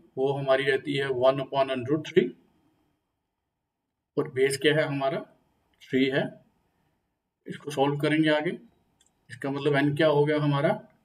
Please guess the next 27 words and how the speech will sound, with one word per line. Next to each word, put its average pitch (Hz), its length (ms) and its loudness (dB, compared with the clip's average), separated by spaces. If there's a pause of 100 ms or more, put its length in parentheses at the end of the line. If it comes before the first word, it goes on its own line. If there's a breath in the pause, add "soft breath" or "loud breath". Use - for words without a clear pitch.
(500)
n 131 140 -2
जो 143 180 2
हो 135 140 4
गया 135 140 0
वो 139 160 0
हो, 131 200 -2 (100)
हो 123 100 -2
गया 131 200 2
हमारा 131 280 0
one 127 300 4
upon 131 300 0
under 135 320 -4
three 180 240 8 (720)
और 127 380 -2 (480)
आगे 127 280 -2
जो 147 160 -2
बन 139 200 -4
रहा 135 280 2
है 147 60 0 (2250 loud breath)
एन 139 160 2
जे 143 160 2
हो 151 160 4
गया, 160 340 -2
ए 139 160 2
हमारा 135 320 0
कितना 139 280 -2
है? 151 180 0